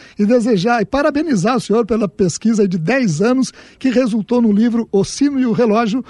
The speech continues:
uma antologia do conto romântico brasileiro.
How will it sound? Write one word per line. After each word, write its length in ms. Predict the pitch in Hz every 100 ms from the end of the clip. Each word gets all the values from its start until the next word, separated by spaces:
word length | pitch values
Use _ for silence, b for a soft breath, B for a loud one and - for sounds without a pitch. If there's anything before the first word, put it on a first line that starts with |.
| B
uma 220 | B 226 240
antologia 640 | 247 254 240 190 240 226
do 100 | 208
conto 320 | - 233 226
romântico 460 | 190 208 214 - 196
brasileiro. 540 | 208 214 214 175 143